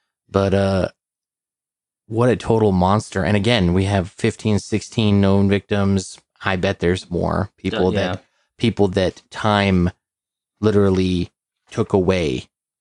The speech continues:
Speaker 1: their bodies to shadows and dust,
Speaker 2: Mm-hmm.
Speaker 1: bef-, and they'll never be found. They're never missed enough. Marginalized victims, possibly. I'm just saying, like, we'll never know.
Speaker 2: Yeah.
Speaker 1: But, but there's so much,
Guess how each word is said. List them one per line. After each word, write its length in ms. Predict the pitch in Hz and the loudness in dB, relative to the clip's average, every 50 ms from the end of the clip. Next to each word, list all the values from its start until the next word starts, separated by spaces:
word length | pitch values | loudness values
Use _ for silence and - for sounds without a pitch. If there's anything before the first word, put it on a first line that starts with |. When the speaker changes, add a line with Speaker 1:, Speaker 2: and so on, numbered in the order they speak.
| _ | _
Speaker 1:
their 120 | - 98 92 | -2 -2 0
bodies 720 | 87 98 101 95 95 92 92 90 - - - - - - _ _ _ _ _ _ _ _ _ _ _ | 0 0 0 2 2 0 0 -2 -4 -8 -14 -20 -20 -20 _ _ _ _ _ _ _ _ _ _ _
to 120 | - - 98 | -4 -4 -4
shadows 480 | - - 104 98 92 92 90 95 - | -2 0 0 2 4 4 2 2 2
and 160 | 95 90 90 | 0 0 2
dust, 480 | 87 92 85 76 - - - - - - _ _ _ - | 2 2 0 0 -2 -6 -12 -20 -20 -20 _ _ _ -2
Speaker 2:
Mm-hmm. 380 | 113 107 107 107 104 - - | 0 2 2 0 0 -2 -6
Speaker 1:
bef-, 260 | 90 - - - - | -10 -12 -12 -12 -6
and 540 | 80 92 92 87 82 80 80 80 82 82 82 | -4 0 0 2 2 2 2 2 0 0 2
they'll 160 | 92 90 87 | 2 2 4
never 380 | 90 90 92 92 92 - 95 95 | 4 4 2 2 2 0 0 0
be 160 | 87 90 90 | 0 0 -2
found. 400 | - - 85 82 85 80 82 82 | 0 0 0 0 0 0 0 0
They're 160 | 101 95 92 | 2 2 2
never 340 | 90 92 95 92 85 92 95 | 2 2 2 2 2 0 2
missed 420 | 98 92 92 92 95 - - - - | 2 2 2 0 -2 -4 -10 -8 -4
enough. 640 | - 95 90 80 82 82 76 - - - - - - _ _ _ _ _ _ _ _ _ _ _ _ _ _ _ _ _ _ - | -2 -2 0 0 -2 -4 -6 -8 -10 -14 -20 -20 -20 _ _ _ _ _ _ _ _ _ _ _ _ _ _ _ _ _ _ 0
Marginalized 720 | 92 90 90 90 82 - - 92 92 90 90 87 90 90 | 0 2 2 0 -2 -4 -2 0 0 2 0 0 -2 -2
victims, 500 | 87 95 95 - _ 104 95 92 92 - | -2 -2 -4 -2 _ -2 -2 0 -2 -2
possibly. 800 | - - - 104 92 92 - - 98 85 90 92 95 90 92 90 | -2 -2 0 0 0 -2 -2 -6 -6 -4 -2 -2 -2 0 -2 -2
I'm 100 | 90 98 | -2 -2
just 180 | 90 92 98 - | -2 -2 -4 -4
saying, 340 | - - 95 90 92 92 90 | -4 -4 -4 -2 -2 0 0
like, 180 | 90 90 - - | 0 -2 -2 -2
we'll 120 | 101 98 | -2 0
never 200 | 92 98 92 95 | 0 2 2 2
know. 320 | 95 98 104 98 82 - - _ _ _ _ _ - | 2 2 2 2 0 -2 -6 _ _ _ _ _ -2
Speaker 2:
Yeah. 180 | 107 107 104 - | -2 -2 -2 -2
Speaker 1:
But, 140 | 90 90 - _ | -6 -8 -8 _
but 220 | - 98 85 - _ _ _ | -6 -6 -6 -6 _ _ _
there's 200 | - 104 98 - | -8 -8 -8 -8
so 300 | - - - 113 113 113 | -8 -4 0 2 2 4
much, 460 | 113 110 107 101 - - - - - | 4 2 2 0 -2 -8 -16 -18 -20